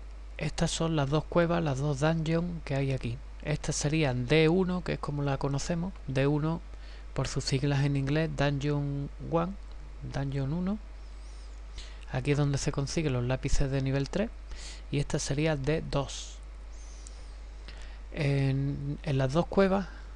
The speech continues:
podemos entrar nosotros y pueden entrar también los Darkies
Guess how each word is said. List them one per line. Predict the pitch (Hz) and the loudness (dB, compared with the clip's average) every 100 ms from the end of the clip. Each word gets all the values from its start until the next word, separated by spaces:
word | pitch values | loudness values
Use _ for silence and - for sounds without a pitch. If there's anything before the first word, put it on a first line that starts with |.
| - | -10
podemos | - 139 151 | -2 0 2
entrar | 156 143 160 | 2 2 2
nosotros | 156 - 180 180 185 - - - - - | 2 0 0 0 -4 -4 -12 -14 -10 -2
y | 143 | 0
pueden | 139 147 156 156 151 | 2 2 4 2 2
entrar | 143 - 147 | 0 0 0
también | 143 135 135 143 | 0 0 2 2
los | 143 | 2
Darkies | 147 143 - - | 2 0 -2 -8